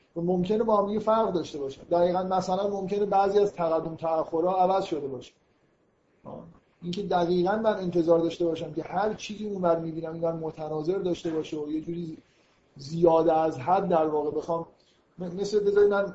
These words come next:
نمونه خیلی واضحش، افراط کردن توی تعبیر سمبولیک داستان‌های پیامبران در طول تاریخ توی متون عرفانی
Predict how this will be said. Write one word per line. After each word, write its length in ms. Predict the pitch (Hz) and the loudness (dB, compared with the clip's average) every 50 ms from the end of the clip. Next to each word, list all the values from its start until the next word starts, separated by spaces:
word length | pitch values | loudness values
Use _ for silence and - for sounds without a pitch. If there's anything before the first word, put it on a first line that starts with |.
| - 170 | -10 -6
نمونه 340 | 165 165 170 170 175 180 196 | -2 -2 0 0 0 -2 -2
خیلی 240 | 180 - 185 175 175 | 0 0 2 2 2
واضحش، 640 | 160 165 160 160 156 175 190 190 185 170 - - _ _ - _ _ _ _ _ _ _ _ - | 2 2 2 2 2 0 0 0 0 -2 -2 -4 _ _ -20 _ _ _ _ _ _ _ _ -2
افراط 500 | 180 185 190 - - 185 180 180 185 180 | 0 0 0 -2 2 4 4 4 4 4
کردن 440 | - 196 180 180 180 185 208 220 220 | 2 4 6 6 6 6 2 -2 -4
توی 340 | - - 220 220 220 220 214 - - - - _ _ _ - | -4 -4 0 0 2 2 2 -2 -4 -6 -14 _ _ _ -4
تعبیر 440 | 175 170 170 170 170 185 208 220 | 0 2 2 2 2 2 0 -2
سمبولیک 720 | 214 - - 180 170 165 165 165 170 175 202 202 - 208 | -4 -4 -2 -2 -2 0 2 2 2 2 0 -2 -4 -2
داستان‌های 500 | 175 175 160 - - - 165 156 160 156 | 0 0 0 0 -2 -6 -6 -6 -6 -10
پیامبران 800 | 156 - 156 151 151 156 151 151 156 156 156 170 180 185 180 - - - _ _ _ _ _ _ _ _ | -10 -8 -8 -6 -6 -6 -4 -4 -4 -2 0 0 0 -2 -2 -6 -8 -12 _ _ _ _ _ _ _ _
در 120 | - 143 151 | -6 -6 -6
طول 340 | 147 - - - 190 208 202 | -6 -8 -8 -4 -2 -2 -2
تاریخ 440 | - - 170 156 156 170 165 - | -2 -2 -2 0 2 0 0 0
توی 400 | - - - 147 156 151 147 - - - _ _ _ _ _ _ _ _ _ _ _ - - | -2 -8 -6 -4 -4 -4 -6 -8 -10 -12 _ _ _ _ _ _ _ _ _ _ _ -12 -8
متون 320 | 165 156 - 165 170 165 | -8 -8 -6 -6 -6 -2
عرفانی 680 | 165 165 165 165 165 - 175 165 165 180 202 202 180 | 0 0 0 0 0 0 2 2 2 0 0 -4 -6